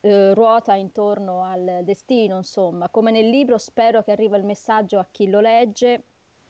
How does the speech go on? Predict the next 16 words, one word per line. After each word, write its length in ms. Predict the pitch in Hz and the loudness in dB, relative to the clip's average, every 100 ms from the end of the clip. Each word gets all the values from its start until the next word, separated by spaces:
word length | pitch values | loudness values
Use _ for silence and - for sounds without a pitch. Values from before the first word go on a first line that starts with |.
| _ _ - - | _ _ -20 -18
che 640 | - 233 226 202 196 190 190 | -2 0 2 0 0 -2 -2
niente 440 | 226 277 262 240 | 0 0 0 -2
è 20 | |
scritto, 680 | 208 - - 170 - - 180 | -6 -8 -12 -12 -12 -10 -10
che 120 | - | -2
anche 280 | 214 277 277 | 0 0 -2
se 140 | 262 | -2
il 60 | 226 | -4
tuo 140 | - 220 | 0 0
destino 400 | 226 - 269 240 | 0 -2 -4 -4
è 40 | |
nel 180 | 196 214 | -4 -6
tuo 140 | - 214 | -6 -8
sangue, 640 | - 196 180 185 185 202 | -4 -6 -6 -12 -8 -8
sei 260 | - 226 - | -6 -6 -4
tu 240 | 277 233 | -4 -4